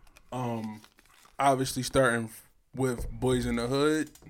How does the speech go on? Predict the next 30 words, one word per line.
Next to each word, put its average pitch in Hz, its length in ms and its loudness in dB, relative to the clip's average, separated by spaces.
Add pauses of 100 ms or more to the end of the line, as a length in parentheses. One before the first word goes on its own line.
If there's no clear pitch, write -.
(340)
Um, 113 640 -6
he 135 80 -8
did 117 180 -2
Poetic 110 400 -4
Justice. 135 800 0 (880)
He 139 100 -12
did 131 300 -2
Too 131 180 -4
Fast, 127 360 -2
Too - 120 -14
Furious. 143 640 2
He 135 60 -6
did 113 200 -8
Baby 139 320 2
Boy. 135 340 0
He 135 40 -2
did 123 160 -2
Higher 110 360 -2
Learning. 139 680 0
He 139 100 -2
did 113 180 -6
Four 104 280 -10
Brothers. 135 840 -2
He 135 120 -10
did 113 240 -10
Shaft, 139 800 2 (1200)
um, 113 680 -8
which 110 220 -14
is 95 80 -16
Pause. 135 720 -2